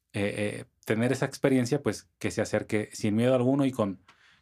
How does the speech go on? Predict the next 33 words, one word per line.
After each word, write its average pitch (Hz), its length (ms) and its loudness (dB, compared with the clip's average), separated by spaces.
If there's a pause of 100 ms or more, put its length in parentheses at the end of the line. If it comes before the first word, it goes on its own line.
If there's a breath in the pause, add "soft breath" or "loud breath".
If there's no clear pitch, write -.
(100)
con 101 220 -2
todas 120 220 4
las 113 140 2
ganas 110 240 2
de, 98 280 2
de 107 60 0
experimentar 107 580 2
algo 135 220 4
nuevo. 143 420 6
Y 117 80 2
si, 107 580 0 (260)
y, 123 340 0
y 120 100 0
con 110 200 2
toda 175 220 4
la 208 120 4
confianza 131 500 2
de 120 120 2
que 110 200 2
es 117 100 -2
algo 131 360 2 (340 soft breath)
cien 135 280 0
por 131 160 0
ciento 127 300 0
con, 98 280 -4
con 110 180 0
muchísima 139 420 0
calidad 110 300 0
y 120 60 -4
con 110 140 -4
mucho, 117 540 -4
mucho 123 260 -2
cuidado, 131 380 2